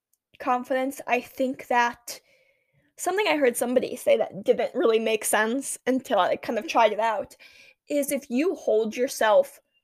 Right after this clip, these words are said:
with a confidence, people are gonna treat you that way.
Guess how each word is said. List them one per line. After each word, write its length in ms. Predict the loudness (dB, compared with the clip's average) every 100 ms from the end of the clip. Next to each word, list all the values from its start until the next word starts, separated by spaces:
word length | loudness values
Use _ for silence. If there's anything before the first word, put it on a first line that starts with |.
| _ _ _
with 240 | 2 2 2
a 60 |
confidence, 880 | -2 0 -2 -2 -4 -4 -8 -12 -14 _ _ _ _ _ _ _ _ _ _ -2
people 300 | 0 4 4
are 100 | 4
gonna 180 | 0
treat 380 | -4 -2 0 0
you 120 | -6 -10
that 240 | -10 -8
way. 320 | -8 -8 -12